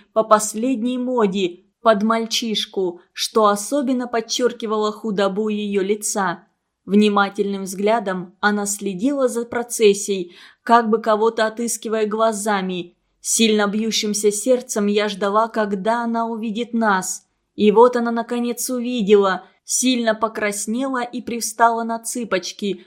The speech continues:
чтобы лучше рассмотреть. Её взгляд встретился со взглядом Кази. Казя смутилась, опустила глаза, однако тут же снова подняла их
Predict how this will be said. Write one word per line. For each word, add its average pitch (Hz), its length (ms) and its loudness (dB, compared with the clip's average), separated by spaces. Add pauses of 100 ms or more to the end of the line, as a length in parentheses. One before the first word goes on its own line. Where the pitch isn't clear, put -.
чтобы 214 340 2
лучше 220 480 0
рассмотреть. 202 840 -2 (360)
Её 202 420 2
взгляд 190 520 -4
встретился 220 640 -4
со 214 160 -2
взглядом 214 640 -2
Кази. 196 640 -4 (200)
Казя 208 380 0
смутилась, 226 880 -4 (140)
опустила 208 680 -2
глаза, 185 720 -2 (200)
однако 208 540 0
тут 277 260 -2
же 285 140 -6
снова 262 380 -2
подняла 240 600 0
их 240 260 -10